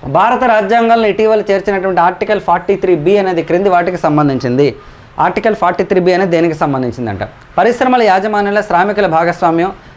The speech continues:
సహకార సంఘాలను ప్రోత్సహించడం, పౌరులందరికీ ఉమ్మడి పౌర చట్టాన్ని వర్తింపచేయడం, బాలకులకు పిన్న వయసులో తీసుకోవాల్సినటువంటి శ్రద్ధ. మరి ఏం తీసుకుంటాం అంటే ఫార్టీ త్రీ బి ఆర్టికల్ ఏంటంటే చెప్తుంటే మనకి this is related to the cooperative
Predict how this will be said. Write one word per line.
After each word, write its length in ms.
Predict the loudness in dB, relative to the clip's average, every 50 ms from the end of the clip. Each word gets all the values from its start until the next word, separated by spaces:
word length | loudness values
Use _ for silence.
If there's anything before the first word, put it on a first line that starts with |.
| -10 -4
సహకార 340 | -2 -2 0 2 2 2 2
సంఘాలను 460 | 2 0 0 2 2 2 2 2 0 -2 -2
ప్రోత్సహించడం, 580 | -2 -2 0 -2 -2 0 0 0 0 0 0 0
పౌరులందరికీ 520 | 0 2 2 2 2 2 2 0 -2 0 0 0 0
ఉమ్మడి 320 | 0 0 2 2 0 -2 -4 -8 -20 -20 -20 -8 -4 0
పౌర 160 | 0 2 2 2 0
చట్టాన్ని 300 | 0 0 0 0 2 2
వర్తింపచేయడం, 600 | 0 0 0 -2 -2 0 0 0 2 2 0 0 0 2
బాలకులకు 640 | 2 2 2 2 2 0 0 0 0 0 -2 -2 -2 -6 -16 -20 -14 -6 -4
పిన్న 180 | -2 0 2 2 2
వయసులో 260 | 2 0 0 -2 -2 0 0
తీసుకోవాల్సినటువంటి 640 | 0 0 0 0 -2 0 -2 -4 -4 -4 -4 -4 -2 0
శ్రద్ధ. 240 | 0 0 2 2 0 -2 -2 -6 -18 -20 -6 -2
మరి 140 | 0 2 2 2 0
ఏం 80 | 0 0 0
తీసుకుంటాం 360 | -2 0 0 0 0 0 0
అంటే 100 | 0 0 -2 0 0
ఫార్టీ 280 | 0 0 0 -2 -2
త్రీ 220 | 0 0 0 0 0 2 2
బి 140 | 2 4 4 4 2
ఆర్టికల్ 300 | 0 -2 -4 -2 -2 0 0
ఏంటంటే 260 | 0 -2 -2 -2 -2 -2 -2
చెప్తుంటే 280 | -2 -2 -2 -2 0 0 -2
మనకి 440 | -2 0 0 2 2 2 2 0 -4 -8 -20 -20 -20 -10 -4 -2
this 120 | -2 0 0 0
is 80 | 2 2 2 2
related 300 | 2 2 2 0 0 0 0
to 40 | 0 0
the 80 | -2 0 0
cooperative 480 | 0 0 2 2 2 2 2 0 0